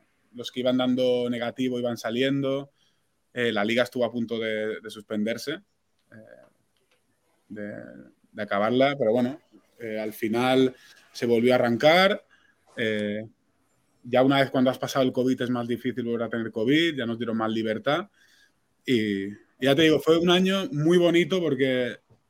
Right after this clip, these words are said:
tuve, bueno, un gran entrenador, a Matías Huarte, que me, que digamos que me dio la oportunidad de mi vida, confió en mí, eh, no sé, fuera de la pista me estuvo apoyando siempre, en momentos buenos, en momentos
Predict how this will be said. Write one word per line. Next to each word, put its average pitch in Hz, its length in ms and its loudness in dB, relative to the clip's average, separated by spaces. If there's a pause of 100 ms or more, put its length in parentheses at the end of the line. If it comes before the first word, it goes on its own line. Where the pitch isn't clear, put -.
(140)
tuve, 147 460 0
bueno, 131 340 -4 (320)
un 131 80 -2
gran 143 180 2
entrenador, 135 760 0 (120)
a 127 60 -10
Matías 127 340 -6
Huarte, 135 360 -2
que 147 100 -2
me, 120 160 -8 (760)
que 131 80 -2
digamos 143 280 4
que 175 80 -2
me 165 100 4
dio 156 100 4
la 151 100 6
oportunidad 143 420 2
de 143 80 4
mi 131 120 4
vida, 160 380 0
confió 127 360 -4
en 120 140 2
mí, 151 340 0 (680)
eh, 117 600 -4 (1040)
no 135 140 -8
sé, 107 160 -16 (100)
fuera 143 220 0
de 143 60 2
la 135 140 2
pista 127 640 -2 (180)
me 131 100 -12
estuvo 131 240 -4
apoyando 123 520 -2
siempre, 147 560 -6 (420)
en 117 140 -10
momentos 110 440 -4
buenos, 135 360 2
en 127 60 2
momentos 113 560 -6